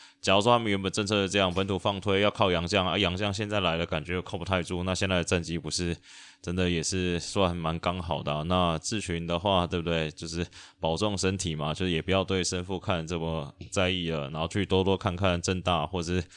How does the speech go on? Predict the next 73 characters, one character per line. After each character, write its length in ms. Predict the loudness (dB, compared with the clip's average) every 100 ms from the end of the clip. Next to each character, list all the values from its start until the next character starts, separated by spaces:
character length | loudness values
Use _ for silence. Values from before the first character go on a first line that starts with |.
| -20 -10
看 100 | -4
看 160 | 0 2
健 180 | 2 2
行 120 | 0
的 100 | -2
比 100 | -2
赛， 300 | 2 4 4
决 160 | 2 0
定， 180 | 0
哎， 120 | 2 2
要 160 | 2
选 200 | 0 -4
张 200 | -2 -2
镇 180 | 0 0
衙， 180 | 2 2
还 120 | 2
是 60 | 2
要 100 | 0
选 100 | 0
陈 160 | 0
范 180 | 2 2
博 220 | 2 4
彦， 180 | 4 4
或 200 | 2 2
者 60 | 4
说， 100 | 4
哎， 140 | 2 0
偶 220 | 0 2
尔 200 | 2 0 -4 -16 -14
抽 180 | -2 0
个 80 | 2
空 320 | 4 2 4
回 160 | 2 4
回 220 | 6 6
元 160 | 2
母 180 | 0 -2
队 180 | 2 2
师 220 | 2 2
大 240 | 4 4 4
去 140 | 0
勾 260 | 0 2 2
引 100 | -2
几 160 | -4
个 120 | -2
什 100 | -2
么 80 | -4
黄 240 | -2 -2 0
建 180 | -4
志 200 | -2 -2
这 140 | 0 0
一 40 |
种， 140 | 2 2
哎， 100 | 2
明 160 | 2
年 160 | 0 0
来 140 | 0
云 160 | -2 2
豹， 160 | 2
我 100 | 2
觉 80 | 2
得 60 | 2
对 120 | 4
他 120 | 2
们 60 | 0
球 100 | 0
队 100 | 0
帮 160 | 0 -2
助 140 | -2
比 80 | -2
较 80 | -2
大 240 | -2 -2
一 40 |
点。 120 | -2